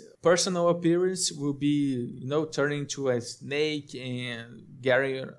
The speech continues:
all deformed, but also his wands. 'Cause, you know, for some wands, the wand are, it's somehow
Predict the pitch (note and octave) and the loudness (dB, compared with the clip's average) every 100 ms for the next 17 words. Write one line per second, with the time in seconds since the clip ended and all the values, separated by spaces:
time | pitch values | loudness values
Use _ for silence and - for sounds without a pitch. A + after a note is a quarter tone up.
0 | _ B2+ C#3 B2+ B2+ - - C3+ D3 D#3+ | _ 2 2 2 -2 -4 0 4 4 2
1 | E3 - C#3+ C#3+ - D3+ E3+ - D3+ C#3 | -4 0 2 2 4 6 6 2 -2 -4
2 | C3+ B2 B2 B2 C3+ D#3+ E3+ - - - | -6 -6 -4 -4 -2 -2 -2 -4 -4 2
3 | D3+ D3+ - - C3+ C3 D3 D3+ - _ | 4 4 -2 -12 -6 -2 -2 -4 -10 _
4 | C#3+ C3+ - D3+ D3 D3+ D#3+ D3+ C#3 C3+ | 0 0 0 0 2 0 0 -2 0 2
5 | C#3 C#3+ C#3+ C#3 C#3 C3 B2 - - - | 0 -4 -2 -2 -2 -10 -6 -6 -6 -2
6 | - D#3 D3 D3 C#3+ C#3 C3 A#2+ | 2 2 2 4 6 6 4 0